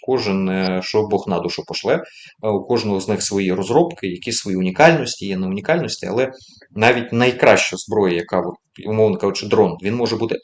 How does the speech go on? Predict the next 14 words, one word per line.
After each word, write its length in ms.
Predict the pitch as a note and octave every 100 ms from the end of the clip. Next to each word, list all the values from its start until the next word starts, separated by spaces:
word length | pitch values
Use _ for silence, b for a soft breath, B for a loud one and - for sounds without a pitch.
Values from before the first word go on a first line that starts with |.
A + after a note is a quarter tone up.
| _
просто 600 | - A#2 C#3+ C#3+ A#2 G#2 A2+
найкрутішим 720 | A2+ A#2 - A2 A2+ - G2+
в 60 |
світі. 320 | - F#2 - - _ _ _ _ _
Але 180 | G2+ A#2+
якщо 220 | B2 -
їх 120 | A#2
будуть 160 | A#2 A2+
збирати 360 | G#2 A2+ - G2
два 180 | G2+
штуки 300 | A2 - -
в 60 | G2+
місяць, 520 | D3 - - - - _ _ _ _ _ _ _ _ _ _ _ _ _ _ _ _ _ _ _
то, 880 | B2+ A#2 A2 A2 A2 G#2+ F2+ F2+